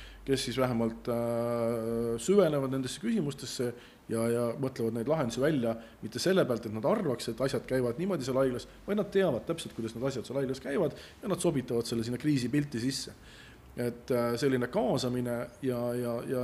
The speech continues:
ja, noh, nagu ma juba ütlesin, et juba minu meelest see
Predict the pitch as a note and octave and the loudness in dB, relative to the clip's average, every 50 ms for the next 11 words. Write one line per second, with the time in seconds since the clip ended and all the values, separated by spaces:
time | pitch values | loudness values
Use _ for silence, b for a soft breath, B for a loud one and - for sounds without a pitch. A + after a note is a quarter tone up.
0 | B2 B2 B2+ C3+ C3+ C#3+ C3+ C3 C3 B2+ C3 C3 C3+ C3 C3 C#3 C#3+ C#3+ E3 F3 | -2 -2 -2 -2 -2 -2 -2 -2 0 0 -2 -2 -2 -4 -6 -4 -2 -2 -2 -2
1 | - - A#2+ A#2 A#2 A2 - - - - - - D#3+ D#3 D3+ D3+ C3 B2+ A#2+ A2+ | -2 -2 -2 -2 -2 -4 -6 -10 -18 -20 -20 -18 -16 -12 -12 -10 -8 -8 -6 -8
2 | A2+ - - - D3+ D3 C3+ A#2+ A#2 A#2 - - - A#2 A#2 A#2 | -8 -10 -10 -6 -4 -4 -2 -2 -4 -6 -6 -4 -2 0 0 0